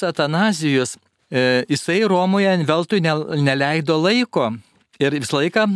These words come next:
pamokslavo, perdavė Egipto asketų patirtį Italijoje, Romoje, ne?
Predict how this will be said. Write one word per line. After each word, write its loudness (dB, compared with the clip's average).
pamokslavo, -2
perdavė -2
Egipto -2
asketų -4
patirtį -2
Italijoje, -2
Romoje, -2
ne? -2